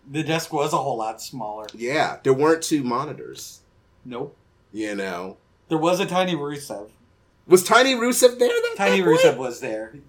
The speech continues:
Speaker 2: Tiny Rusev was there at that point! Oh, yeah, now Tiny Rusev, he's, he's got, like, an official job now.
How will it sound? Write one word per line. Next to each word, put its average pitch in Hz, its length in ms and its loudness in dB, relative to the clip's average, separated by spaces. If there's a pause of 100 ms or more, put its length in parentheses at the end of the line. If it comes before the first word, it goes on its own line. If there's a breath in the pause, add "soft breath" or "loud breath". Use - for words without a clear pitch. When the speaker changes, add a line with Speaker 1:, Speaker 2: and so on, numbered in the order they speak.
(420)
Speaker 2:
Tiny 180 400 2
Rusev 202 500 2
was 302 340 4
there 254 200 6
at - 140 0
that 190 280 2
point! 180 540 2 (260)
Oh, 202 400 6
yeah, 165 240 2
now 180 160 2
Tiny 175 260 0
Rusev, 135 320 -2
he's, 165 220 -6
he's 175 200 -8
got, 180 120 -4
like, 143 120 -4
an 110 60 -6
official 120 320 0
job 92 340 -6
now. 69 260 -14